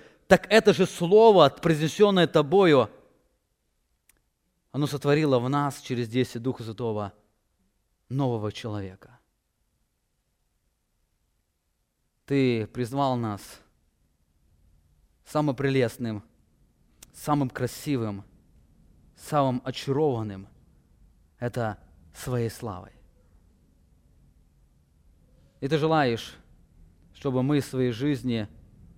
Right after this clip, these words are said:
постоянно наслаждались Твоей славой. Мы благодарим Тебя. Это удивительная весть Евангелия. Это удивительная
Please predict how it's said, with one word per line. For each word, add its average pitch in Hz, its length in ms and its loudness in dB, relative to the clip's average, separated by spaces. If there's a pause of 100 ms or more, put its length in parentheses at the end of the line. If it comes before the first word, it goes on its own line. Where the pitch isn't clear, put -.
(300)
постоянно 131 640 0
наслаждались 117 640 -4
Твоей 110 240 -8
славой. 101 480 -10 (1300)
Мы 156 120 0
благодарим 139 360 2
Тебя. 113 480 -4 (100)
Это 113 560 -2
удивительная 120 640 -6
весть 113 280 -6
Евангелия. 117 640 -6 (3000)
Это 131 160 -4
удивительная 131 920 -4